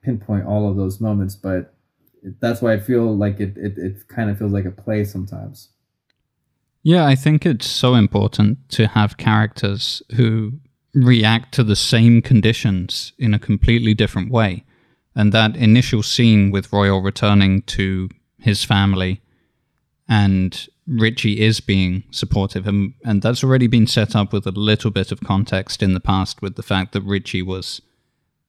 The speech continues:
Speaker 2: selected as being a bit special by his father, and so he took him to the dogfights and no one else. Essentially, it's also the reaction of Chaz that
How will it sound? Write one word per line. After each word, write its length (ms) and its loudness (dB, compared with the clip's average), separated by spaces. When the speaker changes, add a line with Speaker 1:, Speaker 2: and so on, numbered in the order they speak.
Speaker 2:
selected 760 -4
as 140 -10
being 240 0
a 40 -4
bit 200 -6
special 480 -2
by 240 -2
his 180 -6
father, 380 -4
and 300 -6
so 340 -4
he 140 -4
took 300 -6
him 320 0
to 120 -6
the 120 -6
dogfights 680 -8
and 140 -6
no 120 -2
one 180 -6
else. 400 -8
Essentially, 480 2
it's 140 -2
also 400 2
the 120 0
reaction 460 0
of 140 -8
Chaz 680 -4
that 200 -2